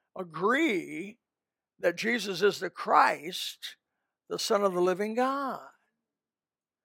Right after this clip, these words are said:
But they will not be saved. James chapter two, I'm reading verse fifteen. I did a podcast on it. I think it'll be coming out next week.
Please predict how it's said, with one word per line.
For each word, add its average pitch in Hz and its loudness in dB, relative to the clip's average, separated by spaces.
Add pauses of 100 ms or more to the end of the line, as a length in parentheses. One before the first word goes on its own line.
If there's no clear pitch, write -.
(320)
But 170 -6
they 190 -2
will 180 -2
not 185 -2
be 175 -4
saved. 190 -8 (3000)
James 226 2
chapter 175 6
two, 214 6
I'm 185 10
reading 185 0
verse 185 -6
fifteen. 208 0
I 180 4
did 190 2
a 156 4
podcast 185 0
on 165 -4
it. - -2
I 165 -2
think 208 -4
it'll 180 -10
be 165 -12
coming 185 -8
out 151 -6
next 165 -12
week. 180 -2